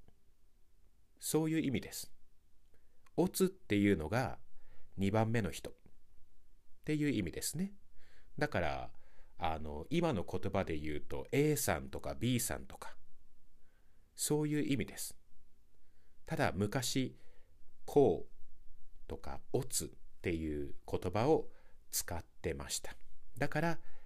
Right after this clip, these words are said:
今の日本の契約書でも、このこうとオツが使われています。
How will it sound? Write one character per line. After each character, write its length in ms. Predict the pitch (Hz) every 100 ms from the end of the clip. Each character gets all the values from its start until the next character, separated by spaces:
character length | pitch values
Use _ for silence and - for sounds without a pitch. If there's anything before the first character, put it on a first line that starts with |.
| -
今 240 | 120 123 92
の 200 | 85 73
日 120 | 90 85
本 240 | 85 80
の 100 | 80
契 280 | - - 85
約 220 | 82 -
書 160 | - 95
で 120 | 90
も、 260 | 135 165 - -
こ 160 | 90
の 160 | 78 76 -
こ 400 | - 107 73 -
う 40 | - - - - -
と 240 | 156 - -
オ 120 | 110
ツ 280 | - - - - - - - -
が 200 | 175 - - - -
使 260 | - 73
わ 80 | 76
れ 120 | 71
て 200 | - 65 67
い 100 | 67
ま 140 | -
す。 200 | - -